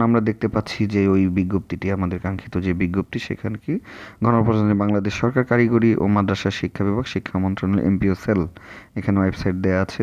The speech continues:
দেখতেছেন ওই, উম, মেমো নাম্বার, আমরা একটু আগে যেটা দেখলাম সেই মেমো, স্মারক নাম্বারই হচ্ছে এটা। তারিখ হচ্ছে, উম, ছাব্বিশ ফেব্রুয়ারি দুই হাজার উনিশ। আচ্ছা, দেখি ভেতরে কি আছে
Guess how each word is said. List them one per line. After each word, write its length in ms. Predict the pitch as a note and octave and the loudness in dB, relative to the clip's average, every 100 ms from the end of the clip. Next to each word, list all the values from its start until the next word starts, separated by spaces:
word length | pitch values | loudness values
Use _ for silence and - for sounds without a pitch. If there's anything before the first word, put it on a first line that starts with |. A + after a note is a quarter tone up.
| G#2+ | -4
দেখতেছেন 440 | F#2+ G2 - F#2+ F#2 - - - - - G2 G2 | -4 -6 -4 -2 -4 -8 -20 -20 -20 -6 -2 2
ওই, 140 | F#2+ F#2+ | 2 2
উম, 80 | F#2+ F#2+ F#2 F#2 F#2+ F#2+ | 2 0 0 -2 0 2
মেমো 220 | F#2+ F#2+ F#2+ | 2 4 4
নাম্বার, 260 | F#2+ G2 B2 - - - | 2 2 -2 -6 -8 -4
আমরা 160 | G2 G2 | -2 -2
একটু 120 | - G2+ | -4 -4
আগে 120 | G2 | -2
যেটা 220 | G2+ F#2+ F#2 | -2 -2 -4
দেখলাম 220 | F#2+ A2 A#2 | -4 -4 -4
সেই 140 | - G#2+ | -4 -2
মেমো, 200 | G#2 G#2 G2+ - A#2+ G#2+ G2 | -2 -2 -4 -6 -6 -6 -6
স্মারক 240 | G2+ G2 G2+ | -6 -6 -6
নাম্বারই 320 | G2+ F#2+ F#2+ G2 | -4 -2 -2 -4
হচ্ছে 180 | G2+ G#2 | -6 -4
এটা। 160 | G2 A#2+ E3+ - - - - - | -2 -2 -4 -10 -18 -18 -18 -4
তারিখ 200 | A2 G#2 - | 0 2 0
হচ্ছে, 260 | G#2 - G#2+ G2 | -4 0 2 4
উম, 320 | G2 G2 G2 F2+ | 4 4 4 2
ছাব্বিশ 440 | G2+ F#2 F#2+ G2 - - | 0 -2 2 0 0 -2
ফেব্রুয়ারি 360 | G2 F#2+ F#2+ F#2 | 0 0 0 0
দুই 80 | G2 | 0
হাজার 180 | F#2 F#2+ G2 | 0 0 2
উনিশ। 260 | A2+ D3+ - - - - - _ _ _ _ _ - | 4 2 -2 -14 -20 -20 -20 _ _ _ _ _ -14
আচ্ছা, 200 | - A#2 - - G#2+ | -10 -12 -12 -6 -2
দেখি 200 | G2+ G2+ | 0 0
ভেতরে 320 | G2+ G2 G2+ F#2+ | -2 0 -2 0
কি 80 | G2+ | -4
আছে 180 | G2+ - | -4 -4